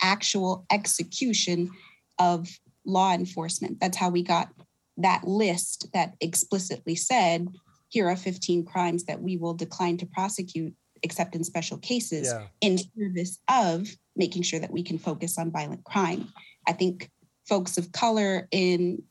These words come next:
Speaker 1: the greater Boston political world may argue that it stretches back even before Rollins. And I think in talking to Peter, just, you know, as an editor and a Boston person,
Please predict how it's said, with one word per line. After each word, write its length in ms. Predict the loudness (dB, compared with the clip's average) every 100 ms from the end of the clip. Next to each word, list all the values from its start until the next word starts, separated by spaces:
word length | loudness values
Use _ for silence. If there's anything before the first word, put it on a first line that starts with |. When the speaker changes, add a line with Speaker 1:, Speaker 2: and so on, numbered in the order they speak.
| _
Speaker 1:
the 80 | -4
greater 240 | 0 0 2
Boston 400 | -2 -2 -4 -6
political 480 | -4 -4 -4 -6
world 340 | -4 -4 -4 -6 -4
may 380 | 2 4 2 2
argue 440 | 2 2 0 -2 0
that 240 | -2 -2
it 140 | -4 -6
stretches 440 | -2 -2 -2 -6
back 300 | -2 -4 -4 -6 -2
even 260 | -2 -2
before 460 | -4 -6 -2 -2 0
Rollins. 580 | 2 2 2 -4 -8 -10 -14 _ _ -2
And 120 | 0
I 20 |
think 380 | 2 0 -2 -14 _ 0
in 140 | 0
talking 400 | 2 -2 0 -2
to 100 | -2
Peter, 560 | -4 -2 0 0 0 -4 _ _ _ -4
just, 260 | -4 -4 -14 _ _ _ _ _
you 120 | 0 0
know, 220 | 0 -8 _ _ 0
as 160 | 2
an 100 | 0 0
editor 360 | 0 0 -2
and 180 | -2 -4
a 60 | 0
Boston 480 | 0 -2 -4 -6
person, 600 | -6 -6 -8 -6 -4 -4